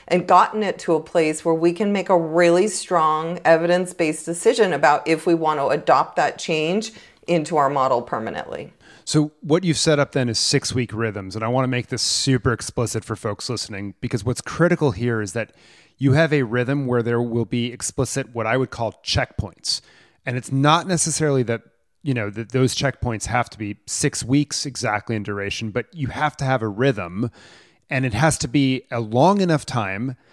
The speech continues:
Speaker 2: to truly test out the assumptions or the hypotheses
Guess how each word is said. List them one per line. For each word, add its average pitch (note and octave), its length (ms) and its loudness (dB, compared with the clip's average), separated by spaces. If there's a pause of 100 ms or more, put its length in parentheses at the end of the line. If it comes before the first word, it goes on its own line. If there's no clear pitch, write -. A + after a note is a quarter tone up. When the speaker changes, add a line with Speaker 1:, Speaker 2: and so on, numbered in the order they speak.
(160)
Speaker 2:
to - 100 -2
truly D#3 340 4
test - 460 -2
out C#3 200 2
the A#2 120 -4
assumptions C3+ 600 0
or A#2 60 0
the F#2+ 120 -10
hypotheses A2 1160 -4